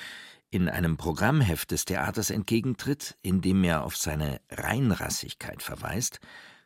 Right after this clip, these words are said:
kommt er zugleich in vielen Fällen unverzüglich der Forderung der Nationalsozialisten nach der sogenannten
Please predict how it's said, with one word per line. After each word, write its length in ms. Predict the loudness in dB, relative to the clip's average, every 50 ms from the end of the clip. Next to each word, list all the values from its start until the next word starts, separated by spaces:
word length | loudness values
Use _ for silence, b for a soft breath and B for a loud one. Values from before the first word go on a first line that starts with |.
| B _
kommt 280 | 2 2 4 4 2 4
er 140 | 2 4 4
zugleich 640 | 2 0 2 2 4 4 4 2 2 0 -2 -4 -2
in 160 | -2 0 0
vielen 380 | 0 -2 -2 -2 0 0 -2 -2
Fällen 380 | -2 0 2 2 4 2 2
unverzüglich 920 | 2 2 2 2 2 0 -2 -2 -2 -2 -2 -2 -2 -2 -2 -4 -4 -2
der 160 | 0 0 0 0
Forderung 520 | 2 0 2 2 0 2 2 2 2 4
der 140 | 2 2 2
Nationalsozialisten 1300 | 0 -2 -2 -2 -2 0 2 2 2 2 2 0 0 0 0 0 2 2 2 2 2 0 0 0 0 0 B B B B B B B B 2
nach 180 | 2 2 4
der 180 | 4 4 4 6
sogenannten 800 | 6 4 6 6 6 6 8 6 6 4 4 6 6 6 6